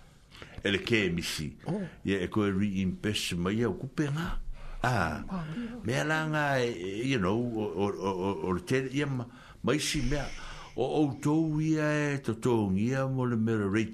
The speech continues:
Speaker 1: payers. Ah, foi le kokongi mo kesi. Ah, rate payers, foi le i le, le fai a fale.
Speaker 2: Mo kesi.
Speaker 1: O outou foi na a fa pe o leu e a foi. O leu e ongo,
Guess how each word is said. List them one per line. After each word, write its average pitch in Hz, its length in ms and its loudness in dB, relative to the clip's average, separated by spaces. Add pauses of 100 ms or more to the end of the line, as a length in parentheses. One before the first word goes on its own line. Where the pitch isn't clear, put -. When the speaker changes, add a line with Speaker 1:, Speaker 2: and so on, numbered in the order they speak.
Speaker 1:
payers. 98 640 0
Ah, 101 320 2 (320)
foi 117 160 2
le 127 320 2 (160)
kokongi 120 400 2
mo 127 240 2
kesi. 82 460 -2 (420)
Ah, 101 160 6
rate 92 300 0
payers, 95 260 2
foi 113 220 0
le 113 80 2 (100)
i 113 200 0 (200)
le, 87 140 0 (100)
le 101 120 2 (120)
fai 123 320 0
a 120 160 2
fale. 92 320 2
Speaker 2:
Mo 117 80 0
kesi. - 460 -8
Speaker 1:
O 120 180 2
outou 151 320 2
foi 165 240 0
na 151 460 0 (420)
a 123 160 6
fa 135 240 4
pe 139 160 4
o 110 80 2
leu 147 480 2
e 120 320 6
a 101 160 2
foi. 87 320 -2 (640)
O 98 80 0
leu 139 400 2
e 113 800 2
ongo, 131 320 2